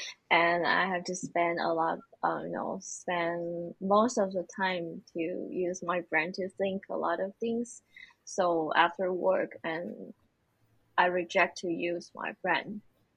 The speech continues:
So, yeah, so currently I like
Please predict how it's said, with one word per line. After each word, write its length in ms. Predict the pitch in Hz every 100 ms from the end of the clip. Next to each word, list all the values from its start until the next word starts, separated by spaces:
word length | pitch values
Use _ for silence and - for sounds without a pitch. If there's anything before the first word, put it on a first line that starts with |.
| _ _
So, 720 | - 233 214 196 190 185 185 - _ _ -
yeah, 260 | 262 208
so 720 | 202 190 175 165 170 170 - -
currently 920 | - 247 269 330 - 220 220 254 269
I 160 | 180 170
like 340 | 170 185 196